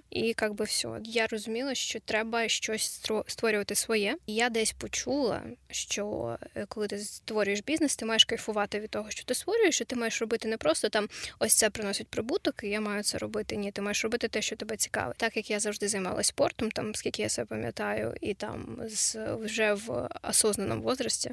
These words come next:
а, я почала харчуватись правильно, і я дуже про це там, я проходила нутриціологію, там, читала багато книжок по нутриціології, проходила багато матеріалів, читала і так далі. І я с-, дуже люблю солодке.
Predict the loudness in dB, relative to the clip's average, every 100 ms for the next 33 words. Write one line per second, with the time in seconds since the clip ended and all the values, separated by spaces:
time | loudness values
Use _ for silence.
0 | -2 -2 0 -2 0 0 0 -4 -4 -2
1 | 0 2 0 -2 -4 -4 0 2 2 2
2 | -2 0 2 2 0 0 0 0 0 -2
3 | -4 -6 -4 -4 -4 -4 -4 -2 -4 -4
4 | -4 -4 -4 -4 -4 -2 0 0 -4 -4
5 | -4 -4 -2 0 2 2 2 0 -6 -6
6 | -6 -2 0 0 -2 -2 -2 -2 -4 -2
7 | 0 2 0 -2 -4 -4 -2 -2 0 2
8 | 2 0 -4 -6 -10 -10 -6 0 2 2
9 | 2 -2 0 -2 0 2 2 0 0 0
10 | 2 2 2 0 -2 -2 0 -2 -6 -8
11 | -2 0 2 2 2 0 -6 -6 -8 -8
12 | 2 4 4 4 2 2 2 4 4 2
13 | 0 0 -4 -2 0 2 2 2 -2 -4
14 | -6